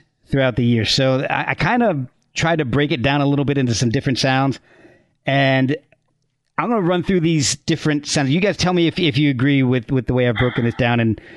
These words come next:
we can get into a virtual fist fight if you want. I don't, whatever. But <laughs> so I think the first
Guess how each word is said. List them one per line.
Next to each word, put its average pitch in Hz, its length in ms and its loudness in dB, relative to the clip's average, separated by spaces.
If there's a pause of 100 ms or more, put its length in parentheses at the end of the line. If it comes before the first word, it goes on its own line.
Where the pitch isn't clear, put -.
(320)
we 135 140 0
can 139 440 0 (800)
get 139 120 -2
into 135 140 2
a 127 80 0
virtual 139 480 2
fist 147 300 -2
fight 135 240 2
if 131 100 0
you 127 100 2
want. 139 120 0
I 139 80 2
don't, 127 160 -2 (120)
whatever. 127 520 0 (180)
But 120 180 0 (560)
<laughs> - 540 -14
so 156 320 0
I 147 240 -2
think 185 160 0
the 156 60 -2
first 208 600 -2